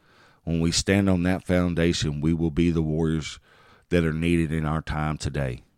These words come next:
So, uh, I hope you've enjoyed this show. I know it went way long and I got, uh, on a couple of rants, but man, God has really been working on my heart that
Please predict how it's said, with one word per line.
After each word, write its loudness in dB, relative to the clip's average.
So, -2
uh, -6
I -8
hope 2
you've -4
enjoyed 0
this -4
show. 0
I 2
know -2
it -10
went -6
way 2
long 0
and -2
I -6
got, -2
uh, -8
on -10
a -12
couple -2
of -4
rants, -4
but -6
man, -6
God -2
has -6
really -4
been -6
working -6
on -6
my -6
heart -4
that -6